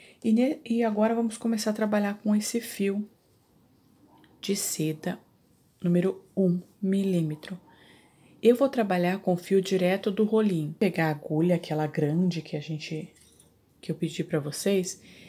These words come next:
e eu vou colocar aqui no, o fio dentro da agulha aqui, ó, no fundinho da agulha. Assim.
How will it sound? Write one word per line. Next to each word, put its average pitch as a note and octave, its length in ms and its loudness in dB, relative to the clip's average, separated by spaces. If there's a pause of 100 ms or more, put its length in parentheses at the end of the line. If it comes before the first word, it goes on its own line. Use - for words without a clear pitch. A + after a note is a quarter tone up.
(240)
e - 20 2
eu F#3 80 4
vou F#3 140 0
colocar G3 440 0
aqui F#3 300 -4
no, F#3 540 2
o F#3 80 -4
fio F#3+ 280 2
dentro F#3 380 0
da G3 160 0
agulha F3+ 380 0
aqui, F3+ 280 -12
ó, - 40 -20 (260)
no F3 140 -4
fundinho F3 520 0
da F#3 120 -2
agulha. - 360 -6 (1000)
Assim. - 540 -6